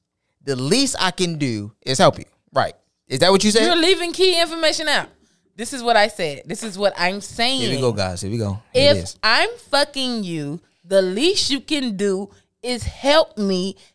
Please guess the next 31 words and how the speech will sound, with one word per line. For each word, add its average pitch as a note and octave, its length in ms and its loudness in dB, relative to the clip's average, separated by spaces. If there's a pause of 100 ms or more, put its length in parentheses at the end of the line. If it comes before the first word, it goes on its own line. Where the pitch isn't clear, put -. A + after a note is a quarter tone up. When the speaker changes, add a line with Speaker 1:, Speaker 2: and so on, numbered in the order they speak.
(320)
Speaker 2:
should D4 400 0
the A#3 140 6
need A3+ 460 -2
arise. C#4 720 6
Speaker 1:
<laughs> F5 340 0
You C5+ 260 4
were - 60 2
saying E4 400 -2
the D4+ 80 -2
same D#4 460 -2
shit. - 520 -2
Speaker 2:
You're F#4 240 4
leaving F#4+ 460 4
that E4 220 8 (100)
part G4 320 8 (260)
out. A#3+ 160 2
Speaker 1:
Helping, E4 420 4
period. D4 760 2
Speaker 2:
You're F4 260 0
leaving F#4+ 320 4
the C4+ 100 6
key A#4 320 8
part C#4+ 320 6
out. A#3+ 340 4
The, - 60 -20
Speaker 1:
Helping, B3+ 340 6
Speaker 2:
the B3+ 80 4
key B3 140 2
Speaker 1:
period. D4+ 420 6 (520)
Speaker 2:
part A#3+ 380 2 (140)
is F#3 540 -2